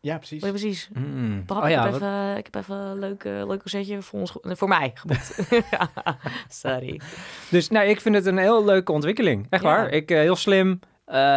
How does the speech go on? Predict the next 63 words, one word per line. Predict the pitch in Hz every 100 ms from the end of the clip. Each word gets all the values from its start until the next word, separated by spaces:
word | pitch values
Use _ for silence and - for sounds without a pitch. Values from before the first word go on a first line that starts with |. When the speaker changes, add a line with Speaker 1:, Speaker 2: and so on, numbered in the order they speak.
| 139 135 135 - 139
Speaker 3:
maar | 170 180
goed, | 170 180
officieel | 180 165 165 202 190
is | 151
er | 160
allemaal | 156 156
nog | 151
niks | 147 143
aan | 127
de |
hand. | 147 151
We | 135
zeiden, | 139 135 135
"Oh |
ja, | 135
we | 127
hebben | 123
gewoon | 117 117
een |
websiteje. | 117 117 120 110 117
Kijk | 120 117
maar | 117
wat | 110
je | -
ermee | 175 -
doet." | 143 131
Speaker 2:
Ja. | -
Speaker 3:
Dat | 170
Speaker 1:
Ja, | -
het | 113
is |
wel | 156
Speaker 3:
is | 147
Speaker 1:
echt |
zo'n | 175 156
klassiek | 151 147 147
voorbeeld | - 143 143 131
van | 127
een | 113
soort | 123 123
zo'n | 123
voorwaartse | 117 131 131 123 123 143
integratie, | 123 110 127 117 113 104
weet | 104 -
je |
wel. | -
Dus | 143
Speaker 3:
Ja. | 147
Speaker 1:
dat | -
ze | 120
dan | 113
in | 113
de | 110
keten | 127 117 120 113 101
verder | 120 117 107
gaan | - 107 104
dan, | 101 101 101 101
eh, | 95 95 123
ja, | 104
het | 85
is | 101
wel, | 95 90 101
eh, | 101 104